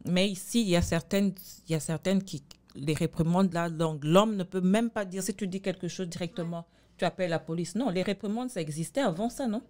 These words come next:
Speaker 1: Mm.
Speaker 2: Même en famille, ça existait.
Speaker 1: Mm, mm, mm.
Speaker 2: Mais alors, quand ça existait, vous êtes au nombre de vingt-cinq, de trente enfants. On réprimandait un de, en, euh, un d'entre vous. Est-ce que nous appelions la, la police pour, euh,
Speaker 1: Mm.
Speaker 2: non ?
Speaker 1: Non.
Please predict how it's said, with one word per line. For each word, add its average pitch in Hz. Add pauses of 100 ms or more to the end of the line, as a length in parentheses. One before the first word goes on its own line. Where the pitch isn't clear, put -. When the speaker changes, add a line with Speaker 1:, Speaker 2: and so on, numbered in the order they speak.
(220)
Speaker 1:
Mm. - (440)
Speaker 2:
Même 220
en 175
famille, 180
ça 196
existait. 160
Speaker 1:
Mm, -
mm, -
mm. - (240)
Speaker 2:
Mais 175
alors, 196 (220)
quand 277
ça 233
existait, 180
vous 185
êtes 208
au 180
nombre 180
de 165
vingt-cinq, 170
de 160
trente 196
enfants. 165 (640)
On 170
réprimandait 180
un 196
de, 170
en, 202 (120)
euh, 185
un 196
d'entre 180
vous. 151
Est-ce 190
que -
nous 180
appelions 196
la, 175
la 156
police 180
pour, 170
euh, 147
Speaker 1:
Mm. 156 (760)
Speaker 2:
non ? 202
Speaker 1:
Non. 254